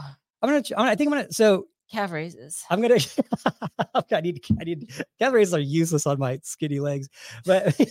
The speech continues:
Speaker 1: <laughs> useless. When I was in bodybuilding, man, I was, like, so obsessed. I, no matter what I did, I mean, it was like,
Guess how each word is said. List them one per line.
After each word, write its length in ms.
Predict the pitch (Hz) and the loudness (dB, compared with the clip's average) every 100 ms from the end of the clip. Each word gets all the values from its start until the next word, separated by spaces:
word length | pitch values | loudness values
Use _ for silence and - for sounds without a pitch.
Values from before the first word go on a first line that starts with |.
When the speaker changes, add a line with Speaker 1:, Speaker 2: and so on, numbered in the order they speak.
| 277 - | 2 2
Speaker 1:
<laughs> 280 | - 247 - | 2 -2 -2
useless. 460 | 226 196 - - - - - | -6 -2 -4 -4 -12 -14 -2
When 120 | 196 | 4
I 40 | 285 | 6
was 120 | 285 | 6
in 160 | 214 170 | 2 2
bodybuilding, 680 | 175 196 190 165 156 151 - - _ _ | 4 4 0 0 0 -2 -10 -20 _ _
man, 340 | 170 180 180 180 | 2 4 4 2
I 140 | 185 208 | 2 2
was, 120 | 208 | 4
like, 120 | 190 | 0
so 240 | 180 180 180 | 0 0 2
obsessed. 380 | 175 175 160 175 | 0 0 0 -2
I, 200 | 175 202 | -6 -8
no 260 | - _ 170 | -12 _ 0
matter 180 | 196 170 | 0 2
what 240 | 170 190 | 2 4
I 100 | 185 | 2
did, 260 | 151 160 131 | 0 -2 -2
I 40 | 160 | -2
mean, 80 | |
it 40 | 170 | -2
was 140 | 165 | 0
like, 240 | 156 135 | 0 -2